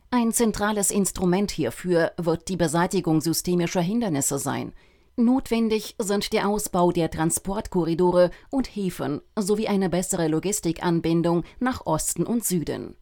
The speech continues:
Zugleich muss der Zugang zu Finanzmitteln durch vergünstigte Kredite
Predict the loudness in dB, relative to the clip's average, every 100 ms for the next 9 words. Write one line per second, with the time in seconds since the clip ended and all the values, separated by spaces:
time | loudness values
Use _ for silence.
0 | _ _ _ -8 -6 -2 0 0 0 0
1 | 0 0 -2 -2 0 2 0 -2 -2 0
2 | 0 0 -2 -2 0 0 0 -6 -14 -6
3 | -4 -4 -4 -2 -2 -4 -4 -4 -4 -6
4 | -6 0 2